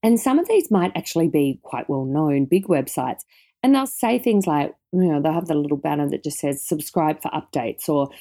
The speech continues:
"Join our email newsletter." Like, it's just not enough, okay? So the first point is offer a reward,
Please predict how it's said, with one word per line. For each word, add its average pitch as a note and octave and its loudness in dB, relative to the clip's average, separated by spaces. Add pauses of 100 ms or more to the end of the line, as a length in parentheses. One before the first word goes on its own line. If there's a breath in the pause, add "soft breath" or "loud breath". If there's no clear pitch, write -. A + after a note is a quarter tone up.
(340 loud breath)
"Join F#3 6
our D#3 0
email E3 2
newsletter." D3 0 (560 soft breath)
Like, C4 -2 (320)
it's - -4
just - 0 (120)
not G3+ 4 (360)
enough, E3 -2 (120)
okay? E3 0
So G3 2
the F#3+ 2
first A#3 0
point E3 0
is F3+ 0 (120)
offer E3+ 0
a F3 0
reward, C#3 0